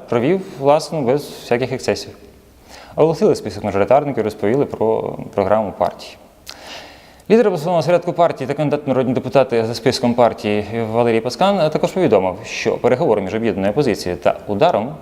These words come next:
щодо узгодження мажоритарних кандидатів триває. І за певних умов, о, одна з,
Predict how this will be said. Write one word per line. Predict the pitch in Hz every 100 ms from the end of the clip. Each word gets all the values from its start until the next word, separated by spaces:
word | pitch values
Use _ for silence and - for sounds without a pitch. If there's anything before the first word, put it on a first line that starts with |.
| - - -
щодо | - 147
узгодження | 151 123 110 98 98
мажоритарних | 92 98 101 95 90
кандидатів | 104 107 143 175
триває. | 185 90 87 - - - - - - _ -
І | 123
за | 110 117
певних | - 190 156 113
умов, | 98 90 117 139 -
о, | - 104 98
одна | 113 110 - 120 123
з, | 107 95 104 104 -